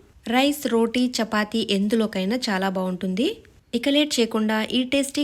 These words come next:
క్యారెట్ ఫ్రై ఎలా ప్రిపేర్ చేసుకోవాలో చూద్దాం. నేను ఇక్కడ అర కిలో వరకు క్యారెట్ తీసుకున్నానండి. చూసారు కదా, ఇలా చిన్న చిన్న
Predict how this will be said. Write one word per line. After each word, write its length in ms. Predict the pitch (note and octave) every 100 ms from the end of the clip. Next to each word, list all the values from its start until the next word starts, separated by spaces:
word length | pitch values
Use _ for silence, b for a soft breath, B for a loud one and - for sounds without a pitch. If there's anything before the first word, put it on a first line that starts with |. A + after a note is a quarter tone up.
| C#4+
క్యారెట్ 300 | A3 G#3+ G#3+ -
ఫ్రై 100 | A3+ A3+
ఎలా 100 | A3+ G#3
ప్రిపేర్ 260 | F#3 F#3+ G3
చేసుకోవాలో 460 | F3+ - F3 F#3+ B3
చూద్దాం. 400 | - E3+ F3+ C#4+ E4 - B3+
నేను 140 | C4+
ఇక్కడ 200 | B3+ A3 A3+ A3+
అర 100 | B3 D#4
కిలో 240 | C4 A3 G3+
వరకు 260 | F#3+ F#3+ A3+ A3
క్యారెట్ 280 | G3+ G3+ G#3 G#3+
తీసుకున్నానండి. 600 | G3+ - G3 F#3+ F#3+ D4 D4
చూసారు 320 | G3 G3+ G3
కదా, 140 | G3 C4+ B3+
ఇలా 140 | B3+ D4
చిన్న 140 | A#3+ A#3
చిన్న 140 | A#3